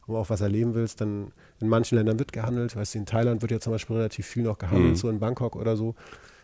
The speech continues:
Speaker 1: Weiß ich, ähm, in Japan wird nicht gehandelt. Äh, äh, weißt
Speaker 2: In
Speaker 1: du,
Speaker 2: Deutschland wird ja auch nicht gehandelt. Aber es, es gibt so Leu-, es gibt so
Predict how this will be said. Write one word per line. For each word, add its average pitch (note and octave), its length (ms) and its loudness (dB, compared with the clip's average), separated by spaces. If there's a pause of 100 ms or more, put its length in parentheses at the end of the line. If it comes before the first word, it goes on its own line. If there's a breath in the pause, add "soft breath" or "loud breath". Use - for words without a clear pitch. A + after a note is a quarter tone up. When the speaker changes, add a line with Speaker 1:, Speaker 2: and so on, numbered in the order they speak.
(120)
Speaker 1:
Weiß G2 160 -8
ich, - 160 -10
ähm, F#2+ 480 -6 (720 soft breath)
in G#2 80 -2
Japan G#2 320 2
wird G#2 100 0
nicht D#3 140 -2
gehandelt. C#3 520 0
Äh, G#2+ 340 0
äh, G#2+ 360 -2
weißt G#2+ 200 0
Speaker 2:
In A2+ 100 4
Speaker 1:
du, - 80 2
Speaker 2:
Deutschland A#2 240 4
wird D#2 80 2
ja D#2 80 2
auch E2+ 40 6
nicht F2+ 140 2
gehandelt. E2+ 400 4
Aber F#2 80 6
es, - 80 12
es B2 220 8
gibt - 180 2
so E3 100 4
Leu-, A#2+ 320 4
es A2+ 120 -4
gibt - 160 2
so C#3+ 120 4